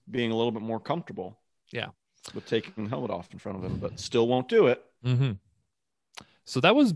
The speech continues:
Speaker 2: that was big. I mean, it was such a, a great moment 'cause it, you could see that it was big for, for Mando, for Din Djarin to do that. It was big for Grogu and their bond and stuff. Um, I think you brought this up, though, is would it have been even more impactful, though,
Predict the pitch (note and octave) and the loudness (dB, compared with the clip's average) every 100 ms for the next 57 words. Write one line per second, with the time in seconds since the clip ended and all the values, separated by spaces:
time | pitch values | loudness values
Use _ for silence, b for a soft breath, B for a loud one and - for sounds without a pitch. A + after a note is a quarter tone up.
0 | - F#3 B3+ C#3 C3 B3 C4 _ - C#3 | 2 2 2 0 0 0 0 _ 4 6
1 | D#3+ D3+ D3+ - A#3+ D3+ - _ A#2 G#2+ | 6 6 2 2 0 0 -2 _ -4 -2
2 | G#2+ B2+ - A#2 A#2+ A#2 - A2+ A#2 - | 4 4 4 2 2 0 0 4 4 4
3 | B2+ - A2 - E3 C3+ B2 G2+ A#2+ B2+ | -2 0 -4 0 4 6 4 2 0 0
4 | - A2+ G#2 - - G#2+ A#2 B2+ B2+ A#2 | 0 2 2 -2 -2 4 6 10 10 10
5 | A2 G#2+ A2+ A2+ A2+ A#2 A#2 A#2 A#2 - | 8 4 4 8 10 10 6 2 -2 -6
6 | G2 F2+ A#2+ C3 B2 A#2+ A#2 - A#2 G#2 | -6 0 2 4 4 4 2 -2 -8 -8
7 | F#2+ A2+ A2+ - G2 F#2 A2 B2+ A#2+ A#2+ | -2 0 0 -4 -14 -8 -4 -2 -2 -2
8 | A#2 G#2 F#2+ A2+ A#2 A#2+ B2 A#2+ - A#2 | -2 -4 -8 -4 -2 -2 -4 -6 -6 -6
9 | A2 _ b b b b A#2+ A#2 A2 _ | -6 _ b b b b -4 -4 -6 _
10 | _ B2 A2+ A#3 F3+ C#3 F3+ C#3 A2 G2 | _ -6 0 0 0 6 8 8 6 4
11 | G2+ G2+ - G2 F#2+ F#2+ - _ _ _ | -2 -2 0 2 2 0 -6 _ _ _
12 | - A2+ D3+ E3 - B2 C3 B2 A2 - | -4 8 10 10 6 6 8 6 4 4
13 | C#3 C3 D3 C#3 B2 A2+ E3+ G#3+ B2 - | 6 8 8 8 8 8 8 8 4 0
14 | G#2 F#2+ - G#2+ G2+ F#2+ G2+ | -2 -2 -8 -6 -4 -6 -10